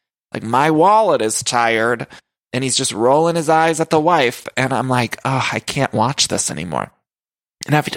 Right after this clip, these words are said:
if I have to watch them doing this kind of routine with children, I'm, I can't do it. I can't do it. I cannot do it. It's just, I can't do it. You guys, I'll have to give up recapping the show because I'm not interested in doing it. I cannot.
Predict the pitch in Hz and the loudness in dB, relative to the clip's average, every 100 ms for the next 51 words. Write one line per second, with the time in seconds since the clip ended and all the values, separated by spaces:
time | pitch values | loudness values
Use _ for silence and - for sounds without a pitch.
0 | - 143 147 175 190 131 - 127 120 - | -4 0 0 0 2 2 2 -2 -4 -8
1 | - 113 113 117 113 - 113 113 101 _ | -10 -2 -2 0 0 -2 -2 -4 -6 _
2 | - 117 113 117 110 113 110 - - 110 | -4 -2 0 -2 -2 -2 -2 -6 -6 -2
3 | 110 117 127 135 _ - - - _ _ | 0 0 -2 -4 _ -16 -16 -16 _ _
4 | - 127 127 123 127 - 123 - 110 - | -6 -2 -2 0 0 0 -4 -2 -2 -2
5 | - _ 135 147 - 180 180 - 170 165 | -8 _ -4 -4 -6 -2 -2 -2 2 4
6 | 113 - - - _ _ _ 127 131 - | 4 0 -4 -8 _ _ _ -4 -2 0
7 | 160 156 151 - 151 165 139 - _ _ | 2 2 0 0 2 4 4 0 _ _
8 | _ - - 147 - 131 - 135 - 131 | _ -8 -2 -2 0 -2 -2 -4 0 0
9 | 110 120 120 120 120 - 120 113 - 107 | 0 0 0 0 0 0 0 0 -2 -4
10 | - 104 110 104 - 101 113 113 107 110 | -2 -4 -4 -2 -2 -4 -4 -6 -4 -4
11 | 104 113 110 - 110 104 110 107 104 107 | -4 -4 -6 -4 -6 -2 -2 -2 -4 -4
12 | 117 110 104 82 - | -6 -4 -4 -4 -10